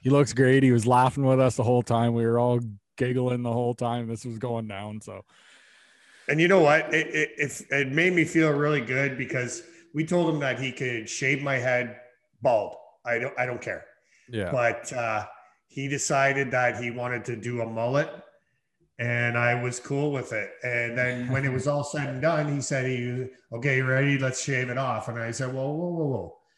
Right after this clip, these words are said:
Speaker 2: I said, "You, you have gone through a lot of shit over the last year and a half.
Speaker 1: Mm-hmm.
Speaker 2: So how about this?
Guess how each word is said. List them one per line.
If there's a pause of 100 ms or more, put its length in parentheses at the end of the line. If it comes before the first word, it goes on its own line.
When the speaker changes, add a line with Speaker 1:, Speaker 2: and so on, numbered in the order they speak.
(320)
Speaker 2:
I
said, (460)
"You, (400)
you (100)
have
gone
through
a
lot
of
shit (420)
over
the
last
year
and
a
half. (440)
Speaker 1:
Mm-hmm.
Speaker 2:
So (640)
how
about
this?